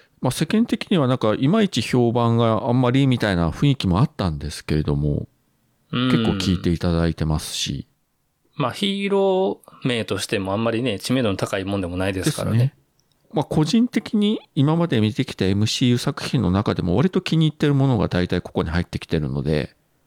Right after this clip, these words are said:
Speaker 2: いやー、嬉しいことですよ、これは本当に。
Speaker 1: ですね。我々も頑張って、まあ、頑張ってっていうのもおかしいですけれども。
Speaker 2: はい、頑張って映画を見ましょう。
Speaker 1: <laughs> ね、本当に頑張って、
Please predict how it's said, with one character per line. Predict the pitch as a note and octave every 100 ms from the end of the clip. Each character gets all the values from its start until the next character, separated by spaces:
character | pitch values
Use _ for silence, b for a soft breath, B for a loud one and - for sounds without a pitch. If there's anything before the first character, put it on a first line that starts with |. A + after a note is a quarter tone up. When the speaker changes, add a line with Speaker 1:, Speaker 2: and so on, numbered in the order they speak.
| _ _
Speaker 2:
い | G#2
や | F#2+ F2+
ー、 | F#2
嬉 | G#2 G2+
し |
い | F#2+
こ | G2
と | F2+
で | F2+ E2+
す |
よ、 | F#2
こ | F2+ F2
れ |
は | E2+
本 | F2+ F2
当 | F2
に。 | E2+ - _ _ _ _ -
Speaker 1:
で | F#2
す | -
ね。 | D2+ E2+ A#2 G2+ _ _ _ _ _ -
我 | G#2
々 | A2 A2+ G#2+
も | G#2+
頑 | G#2 G#2+
張 | A2+
っ | - _ -
て、 | E2+ E2 -
ま | F#2+
あ、 | E2+
頑 | F2+
張 | D#3+
っ | -
て |
っ | D3+
て | C3
い |
う |
の | B2
も | A#2+
お |
か | G2
し | - B2+
い |
で | B2
す | -
け | -
れ | A2+
ど | G#2+
も。 | F#2+ F#2+ _ _
Speaker 2:
は | - - - G2
い、 | G2+
頑 | A2+
張 | G#2+
っ |
て | - F#2 F#2
映 | A2 G#2+
画 | G#2
を |
見 | G2+
ま | G2+
し | G2
ょ | G#2+
う。 | G#2+ - D#3+ D3+ - _ _ - - - G#3 - B A2+ _
Speaker 1:
<laughs> |
ね、 | B2+ B2+ B B B B
本 | - A2+ A2
当 | G#2+
に | G#2 G#2 _ _ _ _
頑 | F2+
張 | F#2
っ |
て、 | - E2 D#2+